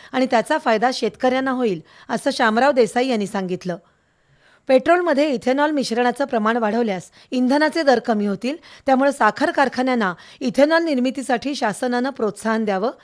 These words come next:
तसंच खाजगी कंपन्यांना इथेनॉल निर्मिती क्षेत्रात प्राधान्य द्यावं, अशी भूमिका देसाई यांनी मांडली. इथेनॉल उत्पादन आणि त्याचा वापर वाढल्यास उसाला प्रति टन साडेचार हजार रुपये दर मिळेल, असा दावा त्यांनी केलाय.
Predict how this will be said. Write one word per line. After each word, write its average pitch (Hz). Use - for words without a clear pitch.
तसंच 285
खाजगी 233
कंपन्यांना 277
इथेनॉल 262
निर्मिती 233
क्षेत्रात 240
प्राधान्य 233
द्यावं, 214
अशी 247
भूमिका 277
देसाई 233
यांनी 202
मांडली. 175
इथेनॉल 330
उत्पादन 277
आणि 262
त्याचा 240
वापर 226
वाढल्यास 214
उसाला 285
प्रति 277
टन 269
साडेचार 240
हजार 240
रुपये 233
दर 214
मिळेल, 190
असा 254
दावा 226
त्यांनी 233
केलाय. 185